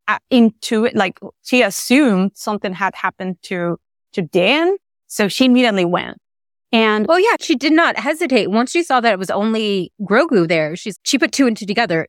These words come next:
Speaker 2: Like, Din wouldn't leave his kid. Something bad must have happened, and the kid's freaking out.
Speaker 1: Actually, yeah.
Speaker 2: So, okay, she went straight to Mandalore, even though she's like, "It's, I don't wanna go back there."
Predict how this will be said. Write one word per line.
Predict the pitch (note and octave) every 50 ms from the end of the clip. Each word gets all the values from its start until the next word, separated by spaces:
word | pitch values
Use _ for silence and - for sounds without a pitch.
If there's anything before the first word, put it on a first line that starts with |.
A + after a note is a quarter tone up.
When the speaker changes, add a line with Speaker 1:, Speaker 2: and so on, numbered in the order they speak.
| _
Speaker 2:
Like, | - F#3 F3 D3 -
Din | G#3+ G#3 G#3 G#3
wouldn't | G#3 G#3 F#3+ F3 F3 D#3
leave | G3+ G#3+ G3+
his | F3 D3 -
kid. | - - A3 B3+ A#3+ F3+ E3 G#2+ E2 D2+ - _
Something | - A3 F3+ - G#3 F#3+ F3 D#3+ - _
bad | - F3 F3 F3+ F#3 F3+
must | F3+ F3 - -
have | E3
happened, | - G3+ G3 G#3 - - F#3 F#3
and | F3+ E3
the | E3
kid's | F3 - A#3 A#3+ G#3+ - - _ -
freaking | A#3+ A#3+ G#3 G3 F#3+ F3+ F#3 G3+
out. | A#3+ B3+ G#3+ F3+ E3 E3 D#3+ -
Speaker 1:
Actually, | - E4+ - G4+ F4+ C4+ G#3+ G3
yeah. | F3+ G3+ A3+ C4
Speaker 2:
So, | G#3+ G#3 G3 G3 F#3+ F#3 F#3 F3+ F3 F3 - _ _ _ _ _ _ _ _ _ _ _ A3 -
okay, | B3 A#3+ D#4+ F#4 G4+ F#4 E4+ - _
she | - - - A#3+ A3 F3+ - - _
went | G#3+ G#3 F#3
straight | - - - A3+ G3+ - - _ _ _ _ _ _ _
to | - A3+
Mandalore, | A3 A3 A#3 A#3 C4 A#3+ G#3 G3 F#3+ F#3+
even | F#3 F#3 G3
though | G3 F#3+ F#3 F#3+
she's | F#3+ - G3+ F3
like, | - F#3
"It's, | - - - _ _ _ _ _ _ _ _ _ _ _ _ _ _ _ _ _ _ _
I | - F#3+ F#3
don't | F3+ F#3+ F3
wanna | F3+ F3 F3 F3
go | F3+
back | E3+ E3 F3 - -
there." | C#3+ D#3 E3+ E3